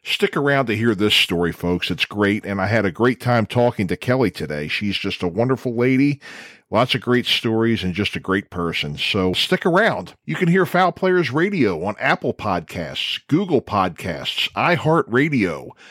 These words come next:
Pocket Cast, Castro, Castbox, Overcast, also on Podchaser,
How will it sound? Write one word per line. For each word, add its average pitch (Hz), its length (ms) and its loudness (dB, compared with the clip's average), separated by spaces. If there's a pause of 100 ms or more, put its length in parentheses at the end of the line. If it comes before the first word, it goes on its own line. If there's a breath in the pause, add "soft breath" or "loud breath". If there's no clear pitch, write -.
(220 loud breath)
Pocket - 420 -4
Cast, - 560 -2
Castro, 117 720 0
Castbox, - 1000 -2
Overcast, 127 1080 -2 (500 loud breath)
also 139 500 2
on 127 140 2
Podchaser, 139 960 -2